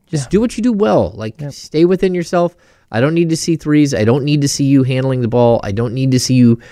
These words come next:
Speaker 1: trying to throw bounce passes
Speaker 2: I
Speaker 1: to
Speaker 2: don't
Speaker 1: a
Speaker 2: need the
Speaker 1: cutter
Speaker 2: dribble
Speaker 1: going
Speaker 2: handoff
Speaker 1: baseline.
Speaker 2: game. Yeah. I don't <laughs>
Speaker 1: Do what you do well. Get in the pick and roll and do what DeAndre Jordan does. Just
Speaker 2: Yes.
Speaker 1: do the pick and roll to death.
Speaker 2: Mm-hmm.
Speaker 1: Yep.
Speaker 2: And hang out near the rim,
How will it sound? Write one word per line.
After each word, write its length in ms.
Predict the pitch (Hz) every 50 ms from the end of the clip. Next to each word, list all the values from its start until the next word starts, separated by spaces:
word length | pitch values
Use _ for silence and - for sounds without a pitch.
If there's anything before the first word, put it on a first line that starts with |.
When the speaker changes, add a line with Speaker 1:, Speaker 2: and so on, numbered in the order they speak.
| - - _ _ _ _ - -
Speaker 1:
trying 220 | - - 123 120 120
to 80 | 127
throw 180 | 117 - 139 131
bounce 320 | 110 127 110 113 117 -
passes 360 | - 131 113 117 - - 113 -
Speaker 2:
I 20 |
Speaker 1:
to 60 | 165 156
Speaker 2:
don't 80 | 165
Speaker 1:
a 40 | 165
Speaker 2:
need 60 | 165
the 40 | 160
Speaker 1:
cutter 160 | 156 147 - -
Speaker 2:
dribble 180 | 160 151 156
Speaker 1:
going 200 | 139 147 156 143
Speaker 2:
handoff 140 | 143 135 127
Speaker 1:
baseline. 320 | 120 - 147 135 127 117
Speaker 2:
game. 100 | 120 127 - - -
Yeah. 200 | 151 139 127 113 - - - _ _ _ _
I 40 | 165
don't 760 | 151 170 165 - - - - - 262 - 226 - - 254 -
<laughs> 0 |
Speaker 1:
Do 120 | - 151 165
what 180 | 175 170 -
you 80 | - 175
do 80 | 170 160
well. 220 | 139 120 104 - _ 123 120
Get 200 | 104 135 139 147
in 120 | 147 170 175
the 80 | 185
pick 200 | 175 208 190 175
and 140 | 208 180 156
roll 380 | 143 139 139 135 135 143 139 _ _ _ -
and 140 | 131 117 104
do 120 | 117 117
what 480 | 127 135 - - 85 98 - - - 117
DeAndre 440 | 104 113 117 110 113 110 113 113 104
Jordan 260 | - 104 92 90 80
does. 240 | 78 76 76 - -
Just 400 | - - - 117 110 113 113 -
Speaker 2:
Yes. 140 | - - -
Speaker 1:
do 300 | - - 123 113 113 113
the 120 | 110 117 113
pick 220 | - 117 98 -
and 200 | 110 104 98 90
roll 220 | 90 92 92 90 82
to 120 | - -
death. 300 | 87 82 80 71 - _ _ _ _ _
Speaker 2:
Mm-hmm. 180 | 160 135 143 175 - - _ _
Speaker 1:
Yep. 200 | - 95 - _ _ _ _ _ _
Speaker 2:
And 140 | 151 143 127
hang 180 | 113 139 156 165
out 120 | 165 160
near 120 | 147 151 151
the 100 | 151 147
rim, 360 | 135 135 131 131 127 127 127